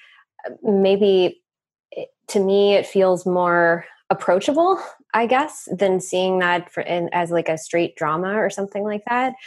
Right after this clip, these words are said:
Um, I, I hardly ever write straight drama. In fact, when I worked on Succession, which was a really fun and, and, uh, happy show to be a part of, it was a very happy room. Jesse Armstrong is an incredible person,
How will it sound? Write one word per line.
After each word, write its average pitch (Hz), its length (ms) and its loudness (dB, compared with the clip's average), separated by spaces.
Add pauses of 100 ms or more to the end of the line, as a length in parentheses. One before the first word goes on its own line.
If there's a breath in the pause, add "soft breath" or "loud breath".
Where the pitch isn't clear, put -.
(420 loud breath)
Um, 170 520 2 (300)
I, 170 280 2
I - 20 2
hardly 202 380 4
ever 170 160 4
write 170 360 4
straight 165 280 2
drama. 156 380 0
In 160 100 0
fact, 165 340 -2
when 165 120 -2
I 160 220 0 (140)
worked 170 300 -2
on 156 400 -2
Succession, 170 480 -2
which 156 200 -4
was 160 140 -6
a 160 60 -6
really 170 460 -2
fun 160 600 -2
and, 151 400 -6
and, 151 340 -8 (540 soft breath)
uh, 151 360 0 (720)
happy 220 380 0
show 156 500 2
to - 100 -14
be 175 100 0
a 165 40 0
part 160 360 0
of, 202 180 2
it 202 40 0
was 165 140 -2
a 165 60 -4
very 170 180 2
happy 160 340 -2
room. 160 280 -2
Jesse 156 320 -4
Armstrong 151 480 -6
is 151 140 -10
an 151 60 -8
incredible 151 520 -4
person, 160 600 -6